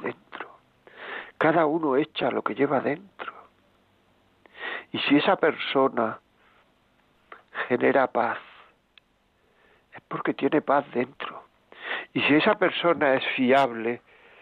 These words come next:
se le puede contar las cosas, es porque tiene, porque tiene paz dentro. Y si con esa persona se está a gusto, es porque tiene paz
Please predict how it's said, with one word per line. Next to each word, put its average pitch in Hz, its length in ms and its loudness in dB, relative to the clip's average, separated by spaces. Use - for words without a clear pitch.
se 127 80 -4
le 117 120 2
puede 139 300 4
contar 117 580 -2
las 123 160 -2
cosas, 135 340 2
es 120 80 0
porque - 320 -2
tiene, 143 420 0
porque 120 420 0
tiene 143 280 2
paz 135 320 0
dentro. 131 600 -2
Y - 60 -4
si - 140 0
con - 180 4
esa 175 200 4
persona 139 720 0
se 120 60 -4
está 139 360 2
a 131 60 2
gusto, 120 720 -6
es 113 160 -6
porque 135 320 0
tiene 139 300 0
paz 139 240 2